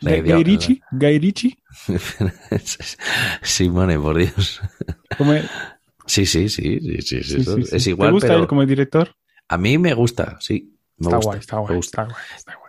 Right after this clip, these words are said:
Speaker 1: Me gusta. Y la verdad es que sí. Estoy, eh,
Speaker 2: Y la
Speaker 1: estoy
Speaker 2: tienda también
Speaker 1: pendiente.
Speaker 2: me gusta.
Speaker 1: ¿Cómo? El, hombre, la tienda me
Speaker 2: Claro.
Speaker 1: gusta más. No.
Speaker 2: Claro.
Speaker 1: Buah. Por cierto,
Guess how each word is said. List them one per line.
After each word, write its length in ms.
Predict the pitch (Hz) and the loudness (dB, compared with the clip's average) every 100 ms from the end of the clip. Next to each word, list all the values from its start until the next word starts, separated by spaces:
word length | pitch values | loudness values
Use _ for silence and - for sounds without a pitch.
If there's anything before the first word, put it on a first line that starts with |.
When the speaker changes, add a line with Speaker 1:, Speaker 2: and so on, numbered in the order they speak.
| 90 | 0
Speaker 1:
Me 60 | 85 | 2
gusta. 400 | 92 - - - | 0 -2 -8 -8
Y 760 | - 82 80 76 - 58 52 50 | -4 0 0 -2 -4 -6 -6 -4
la 100 | - | -2
verdad 120 | 92 110 | 0 0
es 40 | |
que 80 | 107 | -2
sí. 160 | 85 - | -2 -2
Estoy, 580 | 98 - 135 165 - - | -2 2 4 2 -2 -4
eh, 420 | 101 95 87 85 78 76 76 - _ _ - | 2 4 4 2 0 -4 -6 -10 _ _ -2
Speaker 2:
Y 60 | 147 | 0
la 80 | |
Speaker 1:
estoy 140 | 135 160 | 2 2
Speaker 2:
tienda 80 | 123 | 4
también 200 | 135 131 | 4 4
Speaker 1:
pendiente. 80 | 135 | 4
Speaker 2:
me 60 | 131 | 2
gusta. 300 | 110 - - - _ - _ _ - | 0 -6 -12 -14 _ -20 _ _ -8
Speaker 1:
¿Cómo? 380 | 73 87 135 - | -2 -2 -2 -4
El, 160 | 90 57 | -4 -2
hombre, 260 | - 76 | -2 -2
la 140 | 76 73 | -2 -2
tienda 220 | 73 78 | -2 0
me 40 | |
Speaker 2:
Claro. 100 | 80 | 0
Speaker 1:
gusta 200 | 90 85 | 0 -2
más. 400 | 82 107 - - _ _ | -2 -2 -4 -10 _ _
No. 100 | - - _ - | -18 -18 _ -8
Speaker 2:
Claro. 340 | 123 113 113 _ _ _ - _ | -4 -4 -4 _ _ _ -20 _
Speaker 1:
Buah. 300 | 80 107 - _ - - - | -6 -6 -6 _ -20 -16 -4
Por 160 | 95 | -2
cierto, 480 | 90 127 123 80 - | 0 0 2 0 -2